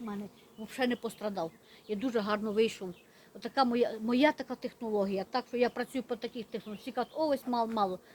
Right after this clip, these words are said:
Чого, як подаєте, я ж кажу, ще раз, трьохсотий, сто сорок п'ятий під гніздо, проблем немає, сім'я працює.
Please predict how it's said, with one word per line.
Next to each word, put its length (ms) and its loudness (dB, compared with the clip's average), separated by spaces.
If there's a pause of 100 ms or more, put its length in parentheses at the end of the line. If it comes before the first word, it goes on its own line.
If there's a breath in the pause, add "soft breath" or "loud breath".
(160 loud breath)
Чого, 180 4
як 140 0
подаєте, 440 -6
я 100 -8
ж 100 -18
кажу, 180 -4
ще 160 -4
раз, 180 -4
трьохсотий, 480 -6
сто 160 -8
сорок 240 -4
п'ятий 320 -2
під 220 -4
гніздо, 360 0 (340)
проблем 360 4
немає, 360 4
сім'я 260 -4
працює. 440 -8